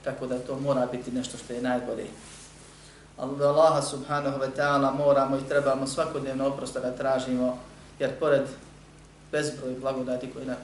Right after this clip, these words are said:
ima nas opasipa, mi mu uporno, stalno, svakodnevno, manje ili više griješimo.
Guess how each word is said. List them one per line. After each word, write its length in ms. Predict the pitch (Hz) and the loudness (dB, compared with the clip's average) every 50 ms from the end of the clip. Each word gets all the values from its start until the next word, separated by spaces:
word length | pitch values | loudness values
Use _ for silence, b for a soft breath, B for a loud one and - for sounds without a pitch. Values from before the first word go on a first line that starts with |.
| - 143 | -10 -8
ima 140 | 143 139 | -6 -6
nas 180 | 131 127 - - | -6 -6 -6 -8
opasipa, 640 | 123 - - 139 139 - 143 139 - 139 131 127 127 B B B B B B B B - | -6 -2 -2 -2 -2 -2 -4 -4 -2 -2 -2 -2 -2 B B B B B B B B -8
mi 140 | 143 135 131 | -6 -4 -2
mu 160 | 131 143 151 | -2 -2 -4
uporno, 440 | 147 151 - 131 127 123 127 127 123 | -4 -4 -4 -2 -2 0 0 0 -2
stalno, 500 | - - - 147 143 139 135 131 131 127 | -2 -2 0 2 2 4 4 2 2 0
svakodnevno, 640 | - - 147 139 - 139 127 127 131 127 127 127 127 127 131 131 | 0 0 -2 -2 -2 -4 -4 -2 0 0 0 0 -2 -2 -4 -2
manje 240 | 135 147 147 143 135 | -2 -2 -2 -2 -2
ili 120 | 127 131 | -2 -2
više 280 | 131 143 135 - 123 120 | -2 -4 -4 -4 -4 -4
griješimo. 680 | 127 131 139 135 131 - - 127 127 127 123 - - | -2 -2 -2 -2 -2 -2 -2 0 0 2 2 0 -2